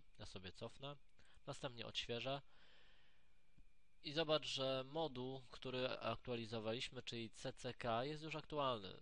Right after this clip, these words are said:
Te wszystkie, y, ruchy musisz tak naprawdę wykonać do konkretnych kolejnych modułów, które są nieaktualne. Warto tak naprawdę to robić ze względu na to, że,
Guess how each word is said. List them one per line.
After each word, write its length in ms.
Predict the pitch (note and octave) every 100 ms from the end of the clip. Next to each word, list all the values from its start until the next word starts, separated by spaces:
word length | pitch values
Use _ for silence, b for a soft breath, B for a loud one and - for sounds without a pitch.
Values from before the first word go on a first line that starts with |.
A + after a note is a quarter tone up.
| -
Te 100 | -
wszystkie, 600 | D#3+ D#3+ - D#3 D3 C#3+
y, 1000 | - - A#2 A#2 A2+ A2+ A2+ A2+ A2 A2
ruchy 220 | C3 D3 D3
musisz 240 | C3+ -
tak 140 | C#3
naprawdę 380 | C3+ C#3 C#3 C3+
wykonać 460 | B2+ - C#3 C3 B2
do 100 | A#2+
konkretnych 560 | C3 A#2+ C3 - B2
kolejnych 460 | - C3 C3+ C3 A2+
modułów, 420 | A2+ G#2 G2 G#2+
które 200 | - A2
są 180 | A2 A2+
nieaktualne. 600 | A2 A2 - G2+ F#2+ G2
Warto 280 | A#2 C3+ C3+
tak 140 | A#2+
naprawdę 400 | A#2+ A2+ A2 G#2+
to 120 | -
robić 300 | G#2 G2 A2
ze 80 | A#2
względu 360 | A#2+ B2 B2+ B2+
na 140 | B2+
to, 180 | - B2
że, 260 | A2+ A#2+